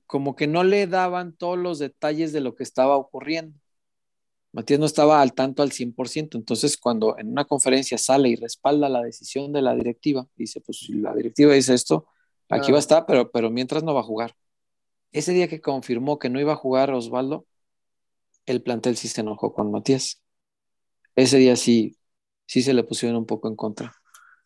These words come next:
Speaker 1: Pero, por lo mismo que querían mucho a Matías, hablaron con él y le explicaron el tema. "Mire, profe, el tema está así, así, así, así". "Ah, decime". "No, no, mira, así, así, así, así, así, así. La directiva está haciendo esto y esto y esto. Osvaldo, a ver, tú platícale". "No, yo, mi postura es esto y esto y esto".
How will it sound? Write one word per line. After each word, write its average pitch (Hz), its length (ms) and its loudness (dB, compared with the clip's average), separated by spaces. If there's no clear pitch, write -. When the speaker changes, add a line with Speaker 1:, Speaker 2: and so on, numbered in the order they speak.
Speaker 1:
Pero, 151 460 4
por 113 160 -6
lo 113 100 -2
mismo 143 300 0
que 131 100 -2
querían 139 260 2
mucho 147 200 -2
a - 20 -2
Matías, 151 340 -2
hablaron 156 360 -2
con 151 200 -10
él 175 160 -10
y 135 120 -4
le 127 100 0
explicaron 160 500 0
el 160 120 0
tema. 156 240 0
"Mire, 156 180 -4
profe, 156 260 -4
el 127 120 -6
tema 165 200 -6
está 170 180 -10
así, 151 240 -4
así, 139 260 -4
así, 131 240 -8
así". - 260 -16
"Ah, 175 640 -6
decime". 135 520 -12
"No, 170 240 4
no, 156 160 2
mira, 123 240 2
así, 143 220 0
así, 147 200 0
así, 143 140 2
así, 120 180 0
así, 117 80 4
así. 139 240 2
La 143 80 4
directiva 104 380 2
está 117 160 -4
haciendo 113 240 -4
esto 110 200 -6
y 110 60 0
esto 117 180 -6
y 127 60 2
esto. 156 200 -2
Osvaldo, 123 280 0
a 117 60 2
ver, 131 140 0
tú 147 140 -8
platícale". 110 460 -10
"No, 147 140 -4
yo, 139 300 -8
mi 226 80 -20
postura - 360 -2
es - 160 -6
esto 135 220 -6
y 117 40 0
esto - 200 -6
y 127 40 0
esto". - 220 -6